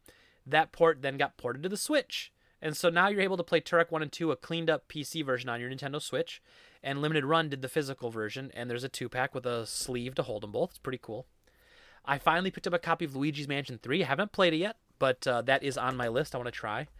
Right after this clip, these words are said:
And then I got this import, looked really good, from PlayAsia. Um, you can get it digitally, of course, but it's called Gigantic Army, and it kinda looks like a, like a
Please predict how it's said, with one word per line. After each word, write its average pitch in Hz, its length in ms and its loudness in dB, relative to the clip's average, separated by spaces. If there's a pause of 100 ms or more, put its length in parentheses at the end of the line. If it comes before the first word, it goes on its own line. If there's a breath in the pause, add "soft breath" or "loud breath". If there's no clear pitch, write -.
(480 soft breath)
And 160 100 2
then 226 80 4
I 285 40 -2
got 294 140 0
this 254 120 0
import, 170 460 4
looked 135 160 0
really 156 160 2
good, 135 260 0
from 123 160 -8
PlayAsia. 120 720 -2 (960)
Um, 127 360 2
you 185 140 0
can 202 80 -2
get 247 120 6
it 160 100 4
digitally, 131 320 0
of 104 100 -8
course, 123 220 0
but 131 100 -6
it's - 80 -8
called 135 220 0
Gigantic 147 500 0
Army, 127 300 -4
and 98 100 -14
it 95 60 -14
kinda 170 180 -4
looks 170 180 -4
like 160 140 -2
a, 107 240 -2 (540 soft breath)
like 123 200 0
a 113 140 2